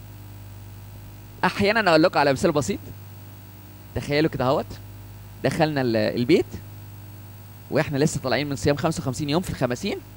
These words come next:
ولقينا خمس شوكولاتات كادبوري، منهم اتنين بالبندق. هتاخد أنهي؟ هتاخد أنهي؟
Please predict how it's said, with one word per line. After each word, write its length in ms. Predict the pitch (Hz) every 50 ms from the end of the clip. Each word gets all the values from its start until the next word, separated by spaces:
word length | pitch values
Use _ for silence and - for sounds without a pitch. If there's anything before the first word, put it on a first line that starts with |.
| - - - - - - - - - - - - - - - - -
ولقينا 360 | - 139 143 120 107 165 170
خمس 320 | 165 - 175 151 143 127 -
شوكولاتات 440 | - 123 - 117 101 107 - 90 - - - - - - - - - - - - - - - - - - - - - - - - - - - - - - - - - -
كادبوري، 320 | 165 165 151 113 90 - 101 - - - - - - - - - - - -
منهم 340 | 170 180 190 208 240 247 214
اتنين 240 | 190 - 233 233 214
بالبندق. 460 | 202 185 175 180 170 160 131 127 - - - - - - - - - - - - - - - - - - - - - - - - - -
هتاخد 300 | - - - - 135 127
أنهي؟ 300 | 87 104 113 117 113 110 - - - - - - - - - - - - - - - - - - - - - - - - - - - - - - - - - - - - - - - - - - - - - - - - - - - - - - - - - - - - - - - - - - - - - - - - - - - - - - - - - - - - - - - - - - - - - - - - - - - - - -
هتاخد 280 | - 135 131 156 151
أنهي؟ 260 | - 117 131 127 123